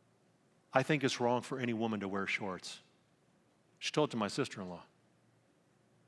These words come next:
That, that's a stumbling block for me. Does my sister-in-law and every woman in the church have to say, "Well, I guess we can't wear shorts 'cause it's a stumbling block to her"? No, no, you're not held captive by one person. What it's saying is more, go back to the restaurant manager guy,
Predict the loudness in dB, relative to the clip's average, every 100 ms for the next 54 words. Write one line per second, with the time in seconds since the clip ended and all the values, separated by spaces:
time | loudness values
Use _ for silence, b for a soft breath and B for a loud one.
0 | _ _ 8 8 8 6 6 2 2 2
1 | 2 4 2 2 -6 -6 -8 -20 _ b
2 | b b b b _ 4 6 8 8 6
3 | 4 6 4 6 6 4 4 4 6 6
4 | 6 4 4 2 4 2 0 -4 -2 0
5 | 0 0 0 0 -2 -4 -2 0 0 0
6 | -2 -2 -2 -2 -4 -4 0 0 2 2
7 | 2 2 0 0 0 0 -6 b b b
8 | b 0 4 6 8 6 4 4 6 8
9 | 8 6 6 4 2 2 2 2 2 2
10 | 4 2 2 2 0 0 B B B 4
11 | 8 8 6 6 6 6 6 6 6 6
12 | 4 4 4 6 6 6 4 4 2 2
13 | 0 0 4 4 4